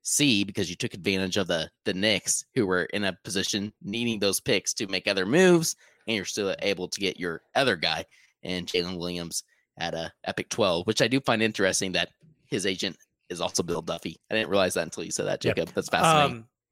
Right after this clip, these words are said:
Speaker 2: last thing on Jang, and then let's move on. Let's finish talking about Jalen Williams one, so we can go talk about Jalen Williams two. <laughs>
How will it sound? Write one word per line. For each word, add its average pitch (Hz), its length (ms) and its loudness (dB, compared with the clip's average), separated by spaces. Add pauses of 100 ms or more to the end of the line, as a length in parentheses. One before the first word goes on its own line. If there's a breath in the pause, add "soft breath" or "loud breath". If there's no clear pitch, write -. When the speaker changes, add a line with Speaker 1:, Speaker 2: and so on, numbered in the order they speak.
(140)
Speaker 2:
last 196 380 4
thing 165 400 4
on 139 240 2
Jang, 123 340 4
and 127 80 0
then 131 100 2
let's 127 220 2
move 131 240 2
on. 117 180 6
Let's 117 160 0
finish 127 240 -2
talking 120 360 0
about 120 240 2
Jalen 127 380 2
Williams 120 440 2
one, 117 340 4
so 127 140 0
we 123 60 4
can 120 160 -4
go 117 100 4
talk 113 260 2
about 110 200 2
Jalen 117 280 -2
Williams 113 420 0
two. 127 340 4
<laughs> - 1160 -8